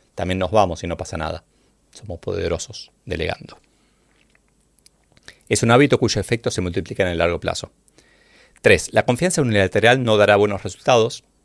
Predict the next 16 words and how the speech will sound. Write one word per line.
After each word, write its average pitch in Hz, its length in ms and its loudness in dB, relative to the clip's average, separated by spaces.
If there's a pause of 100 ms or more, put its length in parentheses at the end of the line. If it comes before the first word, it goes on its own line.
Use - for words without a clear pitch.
(480)
No, 107 400 -2 (1400)
para 104 200 2
confiar 123 500 4
hay, 113 240 2
hay 120 160 -2
estudios 110 460 -4
de 95 60 -2
esto 95 200 -8
con 87 120 -12
teoría 95 220 0
de 95 80 2
los 85 120 -4
juegos, 92 480 2 (460)
en 87 240 -6
donde 87 440 0
demuestran 104 1040 -2